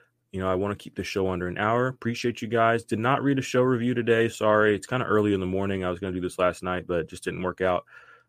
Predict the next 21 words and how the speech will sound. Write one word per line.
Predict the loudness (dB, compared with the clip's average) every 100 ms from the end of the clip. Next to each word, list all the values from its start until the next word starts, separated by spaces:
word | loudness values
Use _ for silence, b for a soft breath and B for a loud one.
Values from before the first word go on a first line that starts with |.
| _
Um, | -4 -2 -2 -4 -10 _ _ _ _
but | 4 4 0
I | 0
will | 0 -4 _
definitely | -2 0 -4 -4
do | -2 -2
my | 0
best | 0 -2 -2
to |
read | -4
a | -2
show | -2
review | -2 -2 -4
next | -6 -8 -6
week. | -8 -6
I | -6
appreciate | -6 -6 -8 -6 -6 -8 -2
that | 0 0 -4
from | -8 -6
you |
guys. | -2 0 0 -4